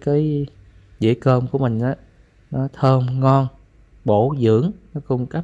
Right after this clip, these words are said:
đầy đủ chất dinh dưỡng cũng như là rất là ngon miệng quý vị. Đó, cơm thì nó vừa ăn kết hợp với, ờ, những cái loại như là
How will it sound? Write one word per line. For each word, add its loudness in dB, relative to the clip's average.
đầy 0
đủ -2
chất -6
dinh -2
dưỡng 2
cũng -4
như 0
là -2
rất 0
là 0
ngon 0
miệng 0
quý 0
vị. 0
Đó, -4
cơm 2
thì -4
nó -4
vừa 4
ăn -2
kết -6
hợp -6
với, 0
ờ, 0
những -6
cái 0
loại -2
như -2
là -4